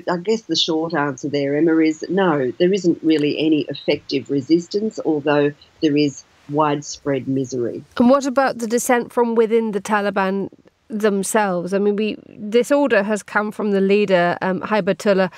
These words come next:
Speaker 2: Akhundzada, uh, someone who has not been filmed or photographed in public since Au-, since August last year, when the Taliban took s-, power back again.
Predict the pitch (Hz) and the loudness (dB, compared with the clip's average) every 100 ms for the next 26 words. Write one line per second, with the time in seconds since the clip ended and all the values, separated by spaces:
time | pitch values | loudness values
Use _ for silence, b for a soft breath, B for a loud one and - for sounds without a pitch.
0 | B B B - 190 196 180 220 214 180 | B B B -4 0 0 2 2 0 -2
1 | 147 143 - - - _ - - 285 294 | -4 -6 -6 -4 -4 _ -12 -2 0 2
2 | 277 262 247 233 240 - 220 214 - 220 | 2 2 2 2 2 2 -2 -2 -2 0
3 | 196 190 185 - 226 - 185 165 156 - | 0 0 -2 0 -2 -2 -4 -2 -2 -4
4 | 185 190 196 185 180 - - 180 - - | -4 -2 -2 0 -2 -2 -2 -2 0 -2
5 | - - 202 185 - 202 180 185 - 190 | -2 -4 0 0 2 2 2 -2 0 0
6 | 160 - - 208 175 170 175 170 - 208 | 0 -2 0 2 2 2 0 0 -2 -2
7 | 185 180 170 180 - - - - - 180 | 0 0 0 -2 -4 -6 -8 -10 -2 0
8 | 160 156 185 - 160 147 | 0 0 -2 -4 -4 -4